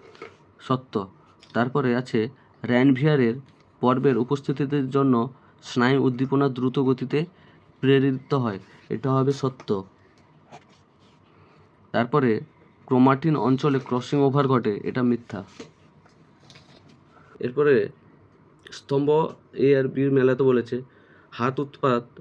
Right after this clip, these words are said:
বৃদ্ধি, এটা হবে গিয়ে অপশান, আহ, এখানে আছে ভি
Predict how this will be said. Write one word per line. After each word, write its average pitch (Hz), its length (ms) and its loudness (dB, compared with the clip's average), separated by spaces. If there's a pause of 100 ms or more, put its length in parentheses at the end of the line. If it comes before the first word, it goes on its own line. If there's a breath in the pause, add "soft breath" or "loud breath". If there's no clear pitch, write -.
(140)
বৃদ্ধি, 135 420 0 (720)
এটা 120 280 -4
হবে 143 240 2
গিয়ে 117 160 2 (560)
অপশান, 131 500 -2
আহ, - 920 -12 (320)
এখানে 123 280 -8
আছে 117 120 -6 (100)
ভি 117 80 -4